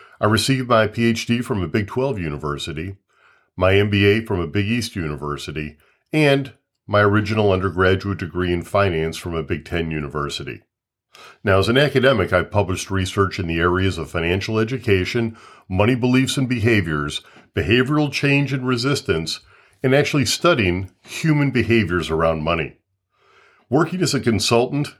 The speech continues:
counselor, and advisor, I've also had the pleasure of working with financial service companies, professional athletes, sports teams, musicians, and people just like you and me about their money challenges as well.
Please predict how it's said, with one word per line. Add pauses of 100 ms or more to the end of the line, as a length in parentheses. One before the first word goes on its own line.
counselor,
and
advisor, (300)
I've
also
had
the
pleasure
of
working
with
financial
service
companies, (340)
professional
athletes, (260)
sports
teams,
musicians,
and
people
just
like
you
and
me (200)
about
their
money
challenges
as
well.